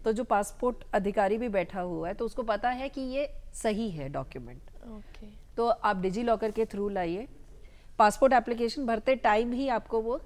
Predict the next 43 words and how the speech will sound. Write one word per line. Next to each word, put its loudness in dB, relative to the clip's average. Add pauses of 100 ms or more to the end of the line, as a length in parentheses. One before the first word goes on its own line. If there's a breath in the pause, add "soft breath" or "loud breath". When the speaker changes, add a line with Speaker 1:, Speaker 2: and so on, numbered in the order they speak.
Speaker 1:
कंसेंट 0
देना -4
होता -4
है 0
कि -6
डिजी -2
लॉकर -4
से -6
ये -2
डॉक्यूमेंट -4
आप -4
मेरा -2
ले -2
लीजिए -2
पासपोर्ट -6
बनाने -10
के -12
लिए। -10 (440 loud breath)
तो 4
एप्लीकेशन 0
भरते 2
टाइम 2
आप -2
वो -2
करिए। -4 (440 loud breath)
आपको 2
फिर 0
ओरिजिनल 2
डॉक्यूमेंट्स 0
भी 0
लाने 2
की -2
ज़रूरत -4
नहीं -8
है -10
ऑफिस -12
में। -10
अगर -2
आपने -2
डिजी 0
लॉकर -2
का -2
कंसेंट -4